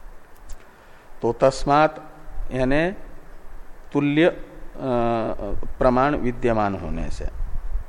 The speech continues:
प्रत्यय संवाद होने से, अन्य प्रमाणों से भी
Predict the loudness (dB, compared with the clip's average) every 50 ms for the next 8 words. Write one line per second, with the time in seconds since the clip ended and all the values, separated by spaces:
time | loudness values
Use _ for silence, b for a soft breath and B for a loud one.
0 | -8 -10 -10 -10 -12 -16 -18 -20 -20 -20 -20 -20 -20 -20 -20 -20 -20 -20 -20 -20
1 | -20 -20 -20 -20 -20 -18 -18 -18 -18 -6 0 2 2 2 2 4 4 6 6 4
2 | 4 0 0 2 4 4 4 4 4 2 -2 -4 -4 -4 -4 -6 -6 -8 -10 -12
3 | -12 -12 -14 -16 B B B B B B B B B B B B B B B B
4 | B -20 -20 -20 -20 -20 -20 -20 -20 -20 -20 -16 -8 -2 0 2 2 4 2 2
5 | 0 2 4 4 6 6 6 4 4 4 2 2 0 0 0 0 0 -2 -2 -4
6 | -4